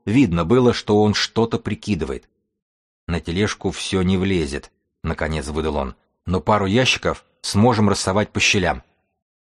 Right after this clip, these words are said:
«Точно знаешь, как эту херню взорвать?» Книжник кивнул и встал, отряхивая колени. «Ты только учти, бегун, что если в ящик попадет пуля, то к беспощадному мы долетим кусочками»,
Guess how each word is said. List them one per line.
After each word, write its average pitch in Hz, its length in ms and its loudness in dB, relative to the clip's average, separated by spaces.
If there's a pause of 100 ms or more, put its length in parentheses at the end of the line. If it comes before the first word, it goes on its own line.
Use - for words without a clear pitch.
«Точно 139 400 0
знаешь, 113 380 0
как - 180 -6
эту 98 140 -2
херню 107 380 2
взорвать?» 82 440 -2 (720)
Книжник 85 460 -2
кивнул 101 520 0 (220)
и 156 140 2
встал, 101 440 0
отряхивая 82 560 -4
колени. 76 480 -4 (880)
«Ты 95 100 -4
только 101 300 0
учти, 107 300 0
бегун, 85 440 -2 (320)
что - 160 -4
если 92 380 0
в 76 40 -6
ящик 92 540 0
попадет 95 460 -2
пуля, 120 420 2 (300)
то 104 100 0
к 90 80 -4
беспощадному 104 800 2
мы 101 140 6
долетим 98 360 2
кусочками», 82 720 0